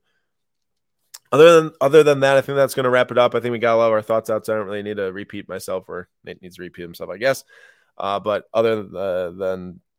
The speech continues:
not wanna watch basketball other again, ever again <laughs> after that Bucks loss. Go Warriors, I think. Jordan Poole. Nate, who's your pick? Jordan Poole and Kevin, Kevon Looney is my only two rooting interests now in the playoffs.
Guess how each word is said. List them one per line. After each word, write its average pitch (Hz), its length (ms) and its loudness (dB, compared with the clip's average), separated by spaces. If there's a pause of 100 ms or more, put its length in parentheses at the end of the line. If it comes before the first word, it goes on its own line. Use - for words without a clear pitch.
(140)
not 90 220 -10
wanna 104 140 -4
watch 95 180 -6
basketball 123 380 -2
other 117 160 0
again, 113 300 -4 (100)
ever 117 220 -2
again 123 300 -6 (440)
<laughs> - 460 -20
after 107 220 -8
that 117 180 -2
Bucks 123 260 -4
loss. 127 380 -4 (1200)
Go 110 140 -4
Warriors, 120 500 -2
I 135 100 -2
think. 147 400 -6
Jordan 120 260 -6
Poole. 151 340 -8 (280)
Nate, 123 180 -8
who's 135 160 -8
your 135 100 -6
pick? 107 240 -8
Jordan 127 240 -4
Poole 143 180 -4
and 131 140 -6
Kevin, 131 320 -4
Kevon 127 360 -4
Looney 135 160 -6
is 113 120 -10
my 117 80 -6
only 120 260 -6
two 123 200 -12
rooting 123 280 -8
interests 123 360 -12
now 95 140 -8
in 92 40 -12
the 92 80 -14
playoffs. 92 440 -16